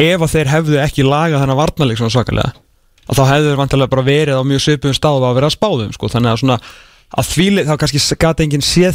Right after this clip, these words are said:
það fyrirfram að þeir myndu bara, þú veist, þeir fengu á sig þrjátíu og eitthvað mörk á síðustu leiktíð, sko, hátt í fjörutíu mörk.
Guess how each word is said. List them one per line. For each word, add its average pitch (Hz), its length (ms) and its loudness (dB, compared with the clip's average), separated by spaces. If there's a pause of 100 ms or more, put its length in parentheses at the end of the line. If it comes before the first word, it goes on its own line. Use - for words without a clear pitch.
það 170 200 0 (380)
fyrirfram 175 540 0
að 135 160 0
þeir 151 100 2
myndu 143 160 -2
bara, 139 220 0 (400)
þú 127 80 -4
veist, - 100 -4
þeir 123 120 -2
fengu 147 200 0
á 135 60 0
sig 123 160 -2
þrjátíu 147 560 -2
og 135 80 2
eitthvað 139 220 0
mörk - 260 -4
á 143 100 -2
síðustu 135 320 -2
leiktíð, 113 300 -2
sko, 120 160 -2
hátt 131 180 0
í 120 60 -4
fjörutíu 143 320 0
mörk. 135 240 -2